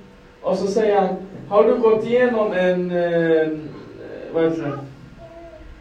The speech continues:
En bädd av rosor någon gång?" Och så s-, ni vet, vad, vad är rosor för karaktär? Det är fullt med taggar. Så han sa, "Ja, det har jag gjort."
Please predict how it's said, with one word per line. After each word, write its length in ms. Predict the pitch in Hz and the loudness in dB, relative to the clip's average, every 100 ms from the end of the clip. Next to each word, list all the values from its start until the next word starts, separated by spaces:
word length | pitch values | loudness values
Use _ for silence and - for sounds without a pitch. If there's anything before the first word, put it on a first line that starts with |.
| - - 185 | -20 -8 -4
En 100 | 196 | 2
bädd 220 | 233 214 | 4 6
av 180 | 208 196 | 6 6
rosor 400 | 240 240 190 180 | 2 2 -2 0
någon 200 | 170 170 | 0 2
gång?" 200 | 190 226 - - - - - - - - - - - - - - - | 0 0 -4 -12 -20 -20 -20 -20 -20 -20 -20 -20 -20 -20 -20 -20 -6
Och 140 | 165 | -4
så 140 | 190 | 0
s-, 260 | 185 - - - - - 180 | 0 0 -6 -14 -16 -14 -8
ni 120 | 190 | -2
vet, 240 | 214 202 196 - | 2 2 0 -8
vad, 320 | 190 220 220 | 0 4 4
vad 280 | 220 226 208 | 4 4 4
är 120 | 208 | 2
rosor 400 | 196 202 220 196 | 0 -2 -2 -4
för 120 | 190 185 | -4 -2
karaktär? 680 | 185 180 175 175 196 202 175 | 0 0 2 2 2 2 0
Det 60 | |
är 100 | 180 | -2
fullt 260 | 190 190 180 | -2 -4 -2
med 120 | 165 | -2
taggar. 400 | 185 185 180 - - - - - - - - - - - 175 | 0 2 2 -2 -6 -10 -14 -16 -20 -20 -20 -20 -20 -12 -6
Så 60 | |
han 100 | 175 | -2
sa, 180 | 180 190 | 2 4
"Ja, 100 | 220 | 6
det 160 | 233 233 | 8 8
har 80 | |
jag 140 | 208 190 | 8 6
gjort." 220 | - | 2